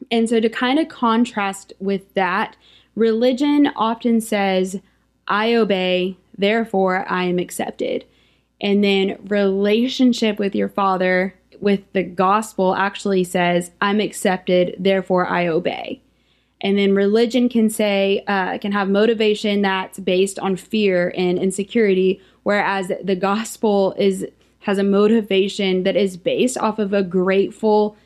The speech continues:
and passionate joy. And then religion oftentimes says, "I obey God in order to get things from God," whereas the gospel says, "I obey God to get God and enjoy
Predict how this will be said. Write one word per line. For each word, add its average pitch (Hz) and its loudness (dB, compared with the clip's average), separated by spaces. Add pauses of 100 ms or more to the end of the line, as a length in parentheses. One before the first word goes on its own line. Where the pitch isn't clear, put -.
(160)
and 196 2
passionate 190 -4
joy. 165 -4 (880)
And 208 2
then 208 2
religion 214 0 (100)
oftentimes 208 -2
says, 190 0 (240)
"I 208 -2
obey 208 0
God 190 0
in 196 0
order 214 2
to 254 -4
get 214 -2
things 196 2
from 220 0
God," 175 -2 (220)
whereas 208 2
the 220 2
gospel 202 -2
says, 202 0
"I 196 0
obey 214 2
God 202 -2
to 214 0
get 196 -2
God 190 0
and 185 0
enjoy 180 2